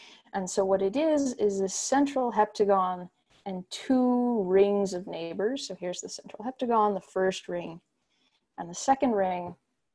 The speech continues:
Kind of looks like a tribble. Um,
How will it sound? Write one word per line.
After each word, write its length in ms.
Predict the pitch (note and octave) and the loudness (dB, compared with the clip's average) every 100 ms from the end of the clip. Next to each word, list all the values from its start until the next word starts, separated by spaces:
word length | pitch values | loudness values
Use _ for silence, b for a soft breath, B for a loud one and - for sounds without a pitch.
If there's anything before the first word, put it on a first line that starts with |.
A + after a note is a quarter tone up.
| _ _ _ _ _ _ _ _ _ - | _ _ _ _ _ _ _ _ _ -4
Kind 140 | G3 | -2
of 60 | E3+ | -2
looks 160 | F3 | -8
like 140 | F3+ D3+ | -10 -10
a 40 | |
tribble. 400 | - E3 E3 E3+ - _ - - - | -12 -6 -6 -6 -12 _ -20 -20 -18
Um, 400 | E3+ D#3+ D3+ D#3 | -10 -8 -10 -14